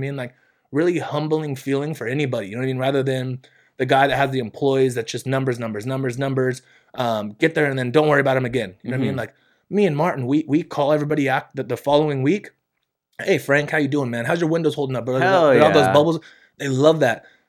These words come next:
Speaker 1: Um, a big thing from me, I don't wanna give away my secrets, but I will. Um, and we write sincere thank you cards to every single customer.
Speaker 2: Good
Speaker 1: Like,
Speaker 2: for
Speaker 1: we
Speaker 2: you,
Speaker 1: do not
Speaker 2: man.
Speaker 1: put that off. That is one of my biggest things.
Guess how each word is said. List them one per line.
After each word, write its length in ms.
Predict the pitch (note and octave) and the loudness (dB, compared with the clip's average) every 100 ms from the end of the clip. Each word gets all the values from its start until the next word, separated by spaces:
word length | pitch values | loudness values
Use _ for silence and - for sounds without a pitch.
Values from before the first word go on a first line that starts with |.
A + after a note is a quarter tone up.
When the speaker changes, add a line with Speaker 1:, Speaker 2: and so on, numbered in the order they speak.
| - | -2
Speaker 1:
Um, 280 | B2 A#2+ A#2 | 0 0 -6
a 40 | |
big 220 | B2 C#3+ | -2 0
thing 160 | D3 D3 | 0 -4
from 140 | C#3+ | -4
me, 180 | C#3+ D3 - | -2 -4 -4
I 80 | C3 | -4
don't 80 | B2+ | -4
wanna 100 | A#2 | -4
give 120 | A#2+ | -2
away 140 | B2 | -2
my 120 | A#2+ G#2 | -4 -6
secrets, 420 | - D#3 D#3 C#3+ | -4 -2 -2 -4
but 80 | B2 | -6
I 40 | |
will. 420 | A#2+ E3 D#3 D3 - _ - | 4 8 8 6 0 _ -8
Um, 320 | C3 A#2+ A2 - | -6 -4 -8 -8
and 120 | C3+ | 0
we 100 | D3 | 2
write 340 | E3 D3+ C3+ - | 4 2 0 -6
sincere 360 | C3 B2 D#3 | -10 -4 -2
thank 220 | - D3 D#3+ | -2 -2 -4
you 60 | D#3+ | -6
cards 260 | C3+ A2+ | -6 -4
to 140 | - C3 | -6 -4
every 200 | C3+ C3+ | -4 -6
single 260 | C3+ B2 | -8 -10
customer. 480 | - C3 - G#2+ G2+ - | -6 -8 -8 -14 -14 -8
Speaker 2:
Good 60 | |
Speaker 1:
Like, 140 | A2+ A2+ | -6 -6
Speaker 2:
for 60 | |
Speaker 1:
we 160 | A#2 C3 | -4 -4
Speaker 2:
you, 120 | F#2 | 0
Speaker 1:
do 160 | D#3 E3 | 2 2
not 220 | D3 C#3 | 0 -4
Speaker 2:
man. 60 | D#3+ | -6
Speaker 1:
put 160 | C3+ | -4
that 140 | B2+ B2 | -2 -2
off. 220 | A#2+ B2 | -2 -4
That 120 | C3 | -6
is 80 | B2+ | -6
one 120 | B2 B2 | -6 -6
of 60 | |
my 80 | A#2 | -8
biggest 340 | G#2+ D#3+ D#3+ | -2 -2 0
things. 320 | D#3+ D#3 D3 | -4 -6 -8